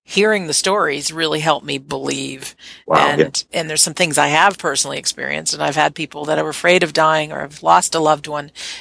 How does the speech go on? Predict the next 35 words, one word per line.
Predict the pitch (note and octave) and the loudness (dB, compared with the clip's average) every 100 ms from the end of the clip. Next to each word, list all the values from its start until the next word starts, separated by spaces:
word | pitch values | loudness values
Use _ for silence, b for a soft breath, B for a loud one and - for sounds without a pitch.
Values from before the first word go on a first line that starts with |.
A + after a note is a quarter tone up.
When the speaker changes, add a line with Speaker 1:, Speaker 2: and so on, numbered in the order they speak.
| - | -8
Speaker 1:
And | D#3 | 0
by | D#3 | 0
nature | D#3 D#3 - D#3+ | 2 0 0 -4
of | C#3 | -6
me | D3+ | -4
sharing | D3 D3+ C#3+ C3+ | -2 0 0 -4
my | C3+ C#3+ | 0 0
story, | D3 - C3+ C3+ C3 - B B | 0 -4 -6 -8 -8 -10 B B
it's | C#3 - | -4 -2
taken | C#3+ D3+ | 0 -4
away | C#3 C#3 C3 | -4 -2 -2
other | C#3 C3+ | -6 -8
people's | - - C#3 - | -12 -12 -6 -6
fear. | - C3+ B2+ - | -6 -8 -8 -4
So | - D3 C#3 - B B - | -2 -2 -6 -10 B B -6
you | E3 | 0
don't | E3 | 2
have | E3 | 2
to | - | -2
pray | - F3+ D#3+ | -2 2 4
to | D3+ | 2
have | D3 D3 C#3 | 2 -2 -2
a | |
near-death | C#3 D3 C#3+ D3 | -4 -2 0 -2
experience | E3 - - E3 F3 G3 - | -4 -6 -6 -4 -2 -2 -6
'cause | C#3+ - | -4 -6
they're | - C#3 | -4 -4
often | C#3+ - C3+ _ _ - | -6 -8 -20 _ _ -16
<laughs> | F3 B3 G3+ - A#3 G#3 - B B | -4 2 2 4 2 2 0 B B
Speaker 2:
Yeah. | F2+ G2+ G#2 | 4 6 8
Speaker 1:
painful | A3 A3+ B3+ C4 B3+ | 4 2 2 4 4
leading | B3+ A#3 A3+ | 4 2 4
up | A3+ | 4
to | - C4 | 2 0
it. | D4+ | 0